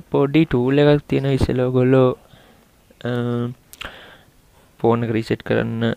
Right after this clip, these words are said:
ඉස්සෙල්ලා, ඩේ, ඉස්සෙල්ලා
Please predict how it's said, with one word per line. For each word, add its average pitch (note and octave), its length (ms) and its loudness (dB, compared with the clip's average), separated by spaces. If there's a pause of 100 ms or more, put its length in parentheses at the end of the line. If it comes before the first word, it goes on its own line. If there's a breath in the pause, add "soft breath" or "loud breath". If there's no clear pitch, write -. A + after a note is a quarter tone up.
(120)
ඉස්සෙල්ලා, A#2+ 720 -2 (380)
ඩේ, G#2+ 200 -8 (540)
ඉස්සෙල්ලා C#3+ 560 0